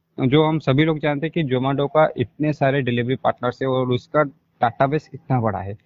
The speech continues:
तो उस डेटाबेस को यूज़ करके वो कभी भी पूरे मार्केट को पिछड़ सकता है।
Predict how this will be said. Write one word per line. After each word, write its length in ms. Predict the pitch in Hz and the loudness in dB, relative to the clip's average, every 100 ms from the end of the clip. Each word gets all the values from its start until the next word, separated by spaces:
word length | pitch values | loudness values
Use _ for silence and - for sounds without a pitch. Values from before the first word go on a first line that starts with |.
| _ _ - | _ _ -2
तो 120 | 196 | 0
उस 60 | 185 | 2
डेटाबेस 560 | 123 113 156 160 170 | -2 0 -2 0 -2
को 120 | - | 0
यूज़ 280 | 160 139 160 - | 2 0 -2 -4
करके 260 | 131 - | -4 -2
वो 80 | 156 | -2
कभी 420 | - 127 127 165 | 0 0 2 2
भी 180 | 165 185 | 2 0
पूरे 340 | 175 135 147 | -2 -4 -2
मार्केट 440 | 151 120 107 147 143 | 2 0 0 -4 -4
को 100 | 156 | -6
पिछड़ 300 | - 107 110 | -6 -4 -4
सकता 340 | - - 98 | -6 -16 -16
है। 200 | 95 101 | -14 -14